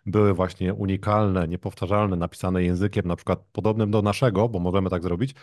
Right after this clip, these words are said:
no to wtedy bardzo często można wejść pod, y, właśnie różnego rodzaju programy antyplagiatowe.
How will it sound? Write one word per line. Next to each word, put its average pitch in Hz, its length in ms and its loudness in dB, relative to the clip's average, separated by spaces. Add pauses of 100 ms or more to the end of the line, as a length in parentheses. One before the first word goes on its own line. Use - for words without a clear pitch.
(380)
no 143 80 -2
to 175 100 0
wtedy 139 440 2
bardzo 113 340 -2
często 117 500 0
można 101 500 -2
wejść 90 440 -4 (120)
pod, - 380 -4 (120)
y, 80 80 -6
właśnie 80 320 -4
różnego 82 360 -2
rodzaju 87 320 0 (200)
programy 87 480 0 (320)
antyplagiatowe. 98 760 0